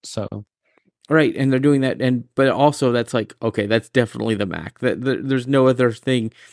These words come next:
Speaker 2: And it's interesting 'cause they've never really used that face in marketing in a long time.
Speaker 1: Yeah, that's been
Speaker 2: Like
Speaker 1: around,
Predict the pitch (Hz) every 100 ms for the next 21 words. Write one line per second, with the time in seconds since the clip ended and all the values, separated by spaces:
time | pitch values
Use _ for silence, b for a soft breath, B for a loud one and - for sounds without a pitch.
0 | B B - 170 147 208 247 330 208 156
1 | 165 156 147 135 131 175 165 156 147 123
2 | 110 120 139 147 - 110 117 113 - _
3 | - - 113 135 165 - - _ _ 139
4 | 131 123 117 b b b - 107 110 127
5 | - 170 190 65 110 110 113 110 117 135
6 | 135 131 123 117 113 120 127 123 - -
7 | _ _ _ _ _ 101 110 110 92 110
8 | - 117 110 113 113 110 107